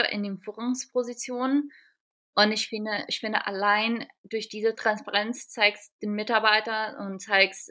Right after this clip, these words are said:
selber die K F W, also wie sich da die Sachen entwickeln und wie es alles aussieht. Und das ist schon ein großer Teil für die Entwicklung in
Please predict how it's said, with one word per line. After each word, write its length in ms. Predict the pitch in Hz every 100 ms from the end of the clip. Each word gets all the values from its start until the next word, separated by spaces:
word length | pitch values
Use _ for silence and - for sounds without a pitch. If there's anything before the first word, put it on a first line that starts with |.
| -
selber 380 | - 196 190 196
die 220 | 190 190
K 160 | 185 190
F 80 | 185
W, 240 | 196 190 -
also 360 | 190 190 185 - - _ -
wie 100 | 190
sich 180 | 202
da 140 | 196 196
die 140 | 196
Sachen 260 | 196 196 190
entwickeln 680 | 202 208 208 226 196 196 -
und 360 | 190 190 196 180
wie 100 | 196
es 120 | 180
alles 260 | - 180 -
aussieht. 460 | 185 175 190 185 -
Und 260 | 170 180 - - - _ _ _ _ _ -
das 260 | 185 196
ist 120 | 220 -
schon 180 | 214
ein 180 | 208 196
großer 380 | - 196 196 214
Teil 520 | 214 180 190 190 180 -
für 260 | - - 185
die 380 | 180 196 185 -
Entwicklung 540 | 180 - 185 196 175 -
in 280 | 185 185